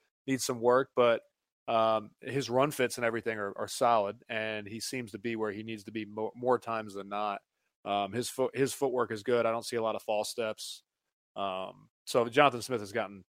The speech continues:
gotten better. William Sweet is another one. He's starting to get some recognition, um,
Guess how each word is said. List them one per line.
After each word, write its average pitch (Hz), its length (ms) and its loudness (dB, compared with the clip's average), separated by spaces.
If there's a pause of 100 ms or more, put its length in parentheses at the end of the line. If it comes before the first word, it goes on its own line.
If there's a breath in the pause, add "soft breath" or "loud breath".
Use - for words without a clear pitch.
gotten 98 280 -4
better. 98 260 -4
William 139 320 2
Sweet 139 420 0
is 123 140 -4
another 123 260 2
one. 120 220 -4
He's 113 160 -8
starting 113 280 -4
to 117 40 -10
get 113 220 -2
some 104 240 -12 (520)
recognition, 120 760 2 (800)
um, 107 480 0